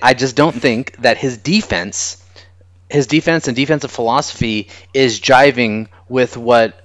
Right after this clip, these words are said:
Lynn is trying to do on the offensive side of the ball, which is, it's really not scoring a ton of points. I mean, it, there, he's just, it,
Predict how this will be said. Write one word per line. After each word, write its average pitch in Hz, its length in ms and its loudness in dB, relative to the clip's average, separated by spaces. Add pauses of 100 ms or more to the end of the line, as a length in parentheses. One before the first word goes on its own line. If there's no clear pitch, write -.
Lynn 147 340 0
is 120 120 0
trying 135 280 0
to 120 80 -6
do 123 200 0
on 110 80 2
the 110 80 -2
offensive 110 480 -2
side 95 180 -2
of 92 60 -6
the 92 80 -10
ball, 82 340 -6 (300)
which 117 260 -2
is, 107 340 -4 (400)
it's 139 220 0
really 220 220 6
not 170 180 4
scoring 156 320 2
a 113 60 -4
ton 135 160 -4
of - 80 -8
points. - 560 -6 (320)
I 120 100 -4
mean, 110 440 0
it, 127 140 -8 (240)
there, 151 160 0
he's 165 200 0
just, - 300 0
it, - 260 -2